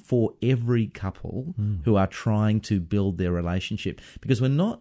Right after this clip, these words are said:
Speaker 1: just looking at the "this is a good idea" things.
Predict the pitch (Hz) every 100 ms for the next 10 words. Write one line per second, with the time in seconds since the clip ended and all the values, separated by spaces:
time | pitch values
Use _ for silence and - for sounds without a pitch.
0 | - 117 143 135 - 120 127 123 107 101
1 | - 107 95 - - 98 120 120 107 104
2 | 104 95 92 87 113 131 - - - -
3 | 113